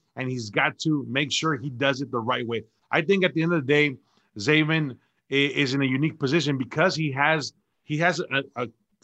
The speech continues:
a great partner with Isaiah Simmons, and those two guys can actually grow together and can actually mesh. And once that happens, this defense, knowing that we have a Chandler Jones, knowing that we have a J J Watt, knowing that we have a Robert Alford, veterans that,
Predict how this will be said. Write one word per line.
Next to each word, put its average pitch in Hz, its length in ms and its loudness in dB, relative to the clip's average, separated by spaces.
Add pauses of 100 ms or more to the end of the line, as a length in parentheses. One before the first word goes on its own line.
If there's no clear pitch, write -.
a 113 60 -8
great 131 580 2
partner 160 520 2
with 127 280 0
Isaiah 123 340 0
Simmons, 151 380 -2
and 127 180 -2
those 208 240 0
two 214 140 -6
guys 175 320 0 (260)
can 147 160 -2
actually 151 420 0
grow 131 360 2
together 147 380 0
and 135 100 -6
can 135 120 -6
actually 151 320 -4
mesh. 131 340 -2 (280)
And 127 160 -2
once 214 240 4
that 233 120 2
happens, 165 480 2
this 131 200 -4
defense, 196 560 -2 (440)
knowing 180 640 4
that 143 160 0
we 147 140 0
have 139 160 2
a 123 80 0
Chandler 139 340 -2
Jones, 120 380 -2
knowing 180 300 2
that 156 100 -2
we 147 100 -2
have 139 140 -2
a 135 60 -4
J 135 260 -4
J 127 160 -6
Watt, 120 280 -2 (280)
knowing 170 340 2
that 151 100 -2
we 147 180 -2
have 147 120 2
a 139 80 2
Robert 135 320 4
Alford, 131 360 2
veterans 170 420 0
that, 156 120 -4